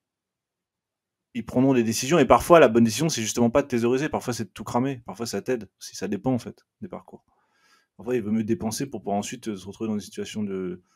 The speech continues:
d'urgence, en fait, ce qui te permet d'agir. Beaucoup ont besoin de ça. Donc, ça dépend, en fait. Donc, je, oui, sur le papier, je trouve ça intéressant, David. C'est une belle,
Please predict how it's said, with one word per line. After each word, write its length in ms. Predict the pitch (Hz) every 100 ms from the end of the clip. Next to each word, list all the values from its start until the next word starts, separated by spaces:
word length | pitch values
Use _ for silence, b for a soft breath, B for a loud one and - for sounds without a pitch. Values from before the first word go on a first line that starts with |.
| _ -
d'urgence, 420 | 113 113 139 -
en 40 |
fait, 200 | - -
ce 140 | - -
qui 100 | 101
te 60 |
permet 220 | 104 101 98
d'agir. 360 | 110 120 127 104
Beaucoup 320 | 95 95 120
ont 100 | 104
besoin 160 | 98 110
de 60 |
ça. 240 | - 127 _ -
Donc, 80 |
ça 100 | -
dépend, 300 | 120 120 156
en 60 | 131
fait. 260 | - - _ _ _ _ -
Donc, 100 | 110
je, 140 | - 98 98 -
oui, 140 | 147 180
sur 120 | 147
le 60 |
papier, 240 | 139 139 175
je 60 |
trouve 80 | -
ça 60 | 131
intéressant, 380 | 127 147 139 165
David. 260 | 135 139
C'est 140 | - 101
une 320 | 98 95 98
belle, 200 | 95